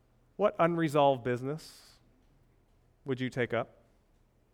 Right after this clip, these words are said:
What grudges would you resolve? What bitterness would you let go of? What debts would you clean up? Who would you tell about Jesus?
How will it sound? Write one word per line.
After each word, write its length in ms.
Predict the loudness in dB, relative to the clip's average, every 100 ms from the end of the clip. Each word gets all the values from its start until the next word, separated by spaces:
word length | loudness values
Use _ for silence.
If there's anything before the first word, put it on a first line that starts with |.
| _ _ _ _ _ 2
What 260 | 4 4
grudges 680 | 6 6 6 0 -2 -10 -20 -6
would 220 | -6 -2
you 380 | -2 -2 -4 -8 -6
resolve? 560 | -4 0 0 0 -4 -14 -20 _ _ _ _ _ _ _ _
What 240 | 2 4
bitterness 580 | 6 6 6 2 -2 -12 -8
would 180 | -6
you 140 | -4 0
let 240 | -2 -2
go 280 | -2 0 0
of? 120 | 2
What 340 | 4 4 0 2
debts 500 | 4 4 -2 -18 -6
would 260 | -4 -4
you 300 | -4 -4 -4 -8 -20 _ _ -12
clean 300 | -4 -2 -2
up? 260 | -4 -6 -16 _ _ -20 -20 _ _ _ _ _ _
Who 120 | 0
would 160 | 0 0
you 80 | -2
tell 480 | 0 2 2 0 -10 _ _ _ _ _ _ _ _ _
about 280 | 0 0 0
Jesus? 680 | -6 -6 -8 -10 -18 -20